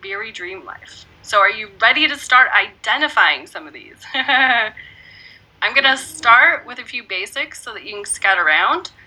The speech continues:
And here's the thing. I want you to find these blocks right away.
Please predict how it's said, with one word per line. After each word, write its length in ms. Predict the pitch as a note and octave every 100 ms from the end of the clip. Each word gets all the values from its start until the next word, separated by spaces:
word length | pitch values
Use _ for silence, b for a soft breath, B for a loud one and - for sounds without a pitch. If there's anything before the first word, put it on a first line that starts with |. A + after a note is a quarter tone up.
| B B -
And 380 | G#3 G#3 G#3 - _ _ _ _ _ -
here's 340 | - C#4 D#4
the 180 | D4+ D4 -
thing. 300 | A3 F#3 C3 - _
I 200 | A3+ C#4
want 300 | D#4+ F4 E4
you 120 | C#4+
to 120 | C4+ G3+
find 520 | - - A#3 B3 C4+
these 200 | C4 B3
blocks 440 | - G3 G3+ -
right 160 | F3+ F3+
away. 420 | E3 E3 B3 F#4